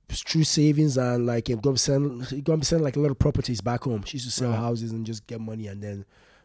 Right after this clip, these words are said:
Speaker 1: do that, do that, do that. And then she was like, "I can't do this," because she got into some, um, like, some, how can I say, some mental issues.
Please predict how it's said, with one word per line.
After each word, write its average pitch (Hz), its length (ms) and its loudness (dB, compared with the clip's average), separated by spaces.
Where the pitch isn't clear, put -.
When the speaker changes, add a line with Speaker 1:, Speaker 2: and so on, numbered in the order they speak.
Speaker 1:
do 113 140 -4
that, 104 220 -8
do 107 140 -8
that, 104 200 -10
do 107 140 -12
that. 101 260 -10
And 107 160 -8
then 107 600 -6
she 147 180 0
was 117 240 0
like, 107 340 -6
"I 107 100 -4
can't 110 220 -4
do 104 120 -4
this," 98 120 -6
because 107 680 -4
she - 220 -2
got 127 140 0
into 117 240 -4
some, 107 580 -4
um, 117 380 -6
like, 135 180 0
some, 120 580 -2
how 165 100 -4
can 170 100 -2
I 151 60 -2
say, - 160 -6
some 139 200 -4
mental 165 420 2
issues. 120 520 0